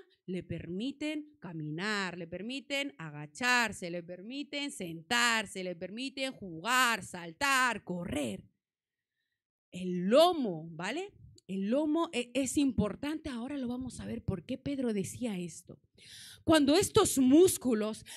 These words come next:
se ven afectados o deteriorados, la persona que lo sufre ve limitado alguno de sus movimientos, porque eso es importante.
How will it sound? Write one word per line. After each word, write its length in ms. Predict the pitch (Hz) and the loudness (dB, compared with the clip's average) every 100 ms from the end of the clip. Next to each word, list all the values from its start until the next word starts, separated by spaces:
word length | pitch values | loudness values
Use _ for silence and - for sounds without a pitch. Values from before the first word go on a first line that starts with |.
| - | -6
se 220 | - 277 | 4 6
ven 180 | 285 330 | 6 6
afectados 960 | - 285 - 240 226 - 330 359 285 262 | 4 4 4 2 0 2 4 6 4 2
o 140 | 247 247 | 2 4
deteriorados, 800 | 233 226 214 202 208 311 370 285 | 4 4 2 2 2 2 2 2
la 140 | 247 | -2
persona 360 | - - 285 302 | -2 -4 -4 -2
que 120 | 262 | -4
lo 80 | 220 | -4
sufre 320 | 311 277 254 | -4 -2 0
ve 100 | 262 | 2
limitado 440 | 294 254 - 285 | 4 2 2 2
alguno 260 | 311 247 285 | 2 4 2
de 60 | 285 | 2
sus 180 | 226 | 0
movimientos, 720 | 233 220 247 330 370 277 196 - - - - | 2 2 2 -2 2 2 2 -4 -16 -6 6
porque 220 | 277 370 | 8 8
eso 100 | 392 | 6
es 120 | 370 | 4
importante. 1000 | 311 220 240 - 320 427 440 349 202 170 | 4 6 4 6 6 6 6 4 4 -2